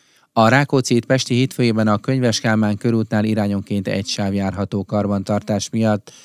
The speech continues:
mindkét irányból itt is torlódik a forgalom. Tart a baleseti helyszínelés a Könyves Kálmán körúton az Árpád híd felé a Mester utcánál, Csepelen a Kossuth Lajos utcában befelé a Korvin útnál, illetve Újpesten is az Árpád úton befelé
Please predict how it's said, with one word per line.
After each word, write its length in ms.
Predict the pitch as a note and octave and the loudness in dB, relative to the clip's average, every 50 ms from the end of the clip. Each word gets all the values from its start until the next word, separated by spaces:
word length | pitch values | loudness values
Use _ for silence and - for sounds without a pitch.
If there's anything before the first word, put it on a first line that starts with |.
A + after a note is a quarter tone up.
| - _ _ - | -20 _ _ -6
mindkét 380 | A#2 A2 G#2+ A2 - G2 F#2+ | -4 -4 -2 -2 -4 -4 -4
irányból 420 | - A2 G#2+ G2+ G2 G2 F#2+ F#2+ F#2 | -2 -2 0 0 0 0 -2 -2 -2
itt 180 | F#2+ F#2+ - | -4 -4 -4
is 140 | G2 F#2 - | -6 -6 -6
torlódik 500 | - G2+ G2 F#2+ F#2+ F#2+ F#2 F#2+ F#2 - | -4 -2 -2 -2 -2 -2 -2 -4 -4 -4
a 60 | F#2+ | -6
forgalom. 680 | F#2 - - G2+ G2 F#2 F#2 G#2 G2 G2+ G2 G2 G2 G#2 - _ _ _ _ _ _ _ _ _ _ _ _ | -6 -4 -2 -2 -2 -2 -2 -2 0 0 0 0 -2 -4 -8 _ _ _ _ _ _ _ _ _ _ _ _
Tart 240 | - - D3+ D3+ - | -2 -2 0 2 2
a 40 | D3+ | 2
baleseti 460 | C#3 D3 C#3+ C3 - D3 C3 C#3 C3 | 2 4 2 2 0 0 -2 0 2
helyszínelés 640 | B2 C#3 C3+ C3 - C#3+ B2+ B2+ B2+ C3 B2+ - - | 2 2 2 0 0 0 0 2 2 2 2 0 0
a 100 | C3 A#2+ | 0 0
Könyves 360 | - D3 C#3+ C3+ C3 A#2 - | 0 0 0 0 0 0 0
Kálmán 340 | - B2 A#2 A2+ A2+ A2 G#2+ | 0 0 0 2 2 0 0
körúton 380 | - A#2 A2+ A2 A2 A2+ A2 | 0 0 0 0 0 0 0
az 160 | G#2+ G#2 - - | 0 0 -2 0
Árpád 420 | A2+ A2+ G#2+ G2+ - A2 G2+ - | -2 -2 -2 0 -2 -2 -2 -2
híd 200 | - G#2 G2 - | -2 -4 -4 -2
felé 220 | - A2 G2+ G2+ | -2 -2 0 0
a 80 | G2+ G2+ | 0 0
Mester 360 | A2 B2 B2 - - B2+ A#2 | 0 0 -2 -2 -2 -2 -2
utcánál, 640 | G#2+ G#2 G2+ - - A2 G2+ G2+ G#2 G2+ F#2+ F#2 - _ - - _ _ _ | -2 -2 -4 -4 -2 -2 -2 -2 -2 -2 -2 -4 -6 _ -18 -20 _ _ _
Csepelen 460 | - - B2 A#2 - - B2 B2 A#2 G#2+ | -4 0 0 2 2 2 2 2 2 2
a 80 | G2+ | 0
Kossuth 380 | G2+ - A2 - - G#2+ G2+ - | -2 -2 -2 -2 -2 -4 -2 0
Lajos 220 | G#2+ G2+ F#2 - | 0 0 0 0
utcában 460 | A2 G2 - - G#2 G2 G2 G2+ G2 | -2 -2 -2 0 0 0 0 0 0
befelé 380 | G2 G2+ G2+ - - G2+ G2 G2+ | 0 -2 -2 -2 -2 -2 0 0
a 120 | G2 F#2+ | 0 -2
Korvin 460 | - - - A2 A2 A2 G#2+ A2 A2 A2 | -2 -2 -2 0 0 0 0 0 0 0
útnál, 380 | A2 G#2+ - - A#2 A2+ A#2 | 0 -2 -2 -2 0 0 0
illetve 400 | A#2 - A2+ A2 G#2+ - A#2 A2+ | 0 0 0 0 0 0 0 0
Újpesten 560 | A#2 C3+ C#3 C3 - B2 A2 - - A2+ A2 | 2 2 0 0 2 0 0 0 0 -2 0
is 160 | A2 G#2+ - - | 0 0 0 -2
az 180 | G2+ F#2+ - | -2 -2 -2
Árpád 420 | - G2+ G#2 G2+ G#2 - G2+ G2 G2+ | -2 -2 -2 -2 -2 -2 -2 -2 -2
úton 300 | F#2+ F2+ G#2+ G2+ G2 G2 | -2 -2 -2 -4 -2 0
befelé 500 | A2 A2 G#2+ - A2 G#2 G2+ G2+ G2 | -2 -2 0 0 0 0 0 0 -2